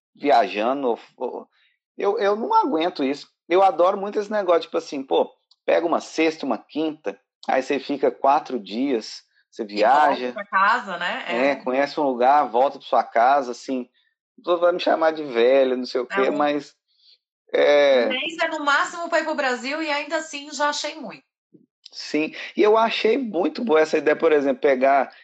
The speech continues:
Speaker 1: ir pro Brasil, pegar só os dias, assim, da viagem e trabalhar de lá, porque indo pra lá também tá todo mundo trabalhando e você
Speaker 2: Sim.
Speaker 1: vai conseguir ver o pessoal é mais à noite também, né? Pensando aí
Speaker 2: Exato.
Speaker 1: no, no mundo normal. E
Speaker 2: Sim.
Speaker 1: eu gostei, gostei, é bom.
Speaker 2: Muito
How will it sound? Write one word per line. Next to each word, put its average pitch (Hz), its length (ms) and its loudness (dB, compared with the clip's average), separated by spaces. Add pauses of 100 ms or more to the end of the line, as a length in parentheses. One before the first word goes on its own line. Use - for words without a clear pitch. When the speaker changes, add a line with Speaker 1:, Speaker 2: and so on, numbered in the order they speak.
(100)
Speaker 1:
ir 135 100 0
pro 139 160 -4
Brasil, 127 480 2
pegar 123 360 2
só - 220 2
os 123 140 -4
dias, 120 220 0
assim, 113 260 -8
da 113 100 0
viagem 117 560 2 (160)
e - 80 -6
trabalhar 185 460 4
de 175 140 0
lá, 170 120 4
porque - 380 -12
indo 180 160 -6
pra 180 180 2
lá 170 140 4
também 156 240 -2
tá 147 140 -4
todo 175 200 -4
mundo 165 140 -10
trabalhando 147 680 0 (760)
e 359 80 -4
você 175 140 -4
Speaker 2:
Sim. 143 40 2
Speaker 1:
vai 160 160 0
conseguir 151 320 -2
ver 147 120 2
o 143 40 4
pessoal 131 480 2
é 127 60 2
mais 117 260 2
à 107 100 2
noite 104 400 -6
também, 123 440 -4
né? 135 280 -6 (120)
Pensando 104 420 -6
aí 101 60 -2
Speaker 2:
Exato. 101 120 -6
Speaker 1:
no, 98 80 -6
no 101 140 -6
mundo 101 380 -6
normal. 98 580 0 (500)
E 294 140 -4
Speaker 2:
Sim. 359 60 0
Speaker 1:
eu 349 260 -2
gostei, 170 500 0 (460)
gostei, - 360 -6
é - 40 -2
bom. 143 260 -12 (560)
Speaker 2:
Muito 196 200 -14